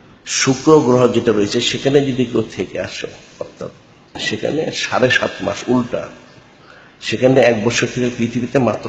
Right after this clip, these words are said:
সাড়ে সাত মাস অতিবাহিত হবে। আবার বুধ গ্রহে যদি কেউ থেকে আসে, তাহলে দেখা যাবে পৃথিবীতে মাত্র দুই মাস অতিবাহিত হয়েছে। সুবহানাল্লাহ। তাহলে সময় কিন্তু, যেটা বলা হচ্ছে প্রমাণ সময়, স্ট্যান্ডার্ড টাইম বলতে কিছু নেই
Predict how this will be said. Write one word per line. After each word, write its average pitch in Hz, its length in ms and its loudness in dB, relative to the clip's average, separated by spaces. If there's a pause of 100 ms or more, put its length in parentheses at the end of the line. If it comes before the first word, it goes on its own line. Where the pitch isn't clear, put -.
সাড়ে 113 300 -4
সাত - 300 0
মাস 127 180 -2 (120)
অতিবাহিত 104 480 -4
হবে। - 240 -12 (560)
আবার 107 160 -4
বুধ 110 280 2
গ্রহে 139 320 2
যদি 131 200 0
কেউ 123 160 2
থেকে 110 360 -2
আসে, - 240 -2 (120)
তাহলে 104 180 -4
দেখা 104 220 -4
যাবে 120 160 0
পৃথিবীতে 120 400 -4
মাত্র 113 300 0 (600)
দুই 113 300 4
মাস 143 200 6 (140)
অতিবাহিত 107 460 0
হয়েছে। 76 300 -10
সুবহানাল্লাহ। 80 720 -6 (680)
তাহলে 107 140 -2
সময় 127 420 6
কিন্তু, 151 420 4 (680)
যেটা 113 220 2
বলা 117 200 4
হচ্ছে 127 200 0
প্রমাণ 135 500 4
সময়, 104 420 2
স্ট্যান্ডার্ড 123 640 2
টাইম 110 200 4
বলতে 113 300 0
কিছু 110 280 -8
নেই 87 240 -4